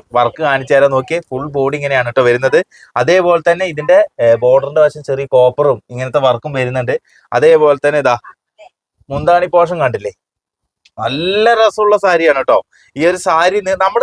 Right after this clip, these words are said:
കാണിക്കുന്ന സാരീസ് നിങ്ങൾ just ഒന്ന് സ്ക്രീൻഷോട്ട് അടിച്ചിട്ട് താഴെ കാണുന്ന ആ WhatsApp നമ്പറിലേക്ക് നിങ്ങൾ അയച്ചു കൊടുക്കുകയാണെങ്കിൽ ഈ ഒരു സാരീസ് എല്ലാം നിങ്ങൾക്ക് ഓൺലൈനിൽ പർച്ചേസ് ചെയ്യാൻ പറ്റും ട്ടോ. നല്ല ഭംഗിയുള്ള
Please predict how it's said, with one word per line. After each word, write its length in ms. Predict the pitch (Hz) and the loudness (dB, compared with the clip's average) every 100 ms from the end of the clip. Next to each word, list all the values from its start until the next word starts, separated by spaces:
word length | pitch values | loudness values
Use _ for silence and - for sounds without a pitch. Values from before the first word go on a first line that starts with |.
| - | -2
കാണിക്കുന്ന 420 | 208 202 214 247 247 | -2 -2 -4 -8 -4
സാരീസ് 400 | 202 185 196 202 214 | 0 0 -2 -6 -6
നിങ്ങൾ 160 | 196 202 180 | -4 -4 -4
just 180 | 165 196 | -4 -4
ഒന്ന് 100 | 196 185 | -6 -8
സ്ക്രീൻഷോട്ട് 540 | - 170 170 185 185 190 | -8 -6 -2 0 2 0
അടിച്ചിട്ട് 380 | 139 156 147 185 _ - - | -2 -8 -6 -8 _ -20 -2
താഴെ 320 | 135 139 170 185 | 0 2 2 2
കാണുന്ന 320 | 175 170 170 180 160 | 2 2 2 0 2
ആ 40 | 165 170 | 2 2
WhatsApp 340 | 143 - 156 156 | 2 2 -2 -2
നമ്പറിലേക്ക് 420 | 160 165 160 156 165 | -4 -2 -2 -4 -4
നിങ്ങൾ 140 | 156 147 | -2 0
അയച്ചു 260 | 131 135 180 | 0 -4 -6
കൊടുക്കുകയാണെങ്കിൽ 560 | 160 135 156 135 131 156 - - - | -6 -4 -2 -2 -2 -12 -14 -18 -8
ഈ 40 | 147 | -4
ഒരു 100 | 151 151 | -4 -2
സാരീസ് 340 | 143 127 135 - | -2 -2 -2 -6
എല്ലാം 260 | 131 151 151 | -4 -2 -2
നിങ്ങൾക്ക് 340 | 135 131 123 190 - _ - 120 | -4 -10 -6 -8 -8 _ -2 0
ഓൺലൈനിൽ 360 | 123 135 139 - | 0 0 0 0
പർച്ചേസ് 320 | 120 110 139 123 | -2 0 -4 -2
ചെയ്യാൻ 200 | 131 127 | -2 0
പറ്റും 240 | 113 110 104 | -2 -4 -4
ട്ടോ. 80 | 107 | -2
നല്ല 240 | 135 175 - | -2 -2 0
ഭംഗിയുള്ള 380 | 190 180 190 | 0 -2 -6